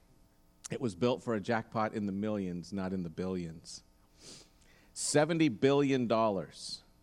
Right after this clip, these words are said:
That's the total amount that Americans spent on lottery in twenty fourteen, the most recent year that data was available.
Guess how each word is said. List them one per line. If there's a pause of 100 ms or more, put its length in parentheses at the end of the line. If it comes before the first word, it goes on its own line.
(200)
That's
the
total
amount
that
Americans
spent
on
lottery
in
twenty
fourteen, (360)
the
most
recent
year
that
data
was
available.